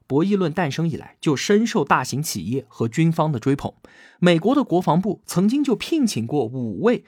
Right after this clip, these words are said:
获得过诺贝尔经济学奖的博弈论专家，为自己出谋划策。当年啊，美苏对峙，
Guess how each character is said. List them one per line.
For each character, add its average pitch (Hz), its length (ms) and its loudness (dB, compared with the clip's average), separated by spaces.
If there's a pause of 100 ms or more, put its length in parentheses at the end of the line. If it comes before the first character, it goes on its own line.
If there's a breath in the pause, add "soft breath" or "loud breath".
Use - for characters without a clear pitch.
(160 soft breath)
获 220 240 4
得 135 140 0
过 143 160 2
诺 202 200 4
贝 170 120 0
尔 110 120 0
经 180 200 -2
济 175 100 -4
学 135 180 -2
奖 101 220 -6
的 101 80 -8
博 120 260 -2
弈 156 140 0
论 131 180 0
专 143 200 0
家， 151 260 0 (140)
为 165 180 6
自 131 160 -6
己 - 140 -10
出 - 280 -4
谋 104 200 2
划 107 180 -2
策。 - 220 -14 (680 soft breath)
当 220 200 4
年 131 160 0
啊， - 160 -18
美 151 240 6
苏 214 240 -2
对 202 180 2
峙， 180 240 -2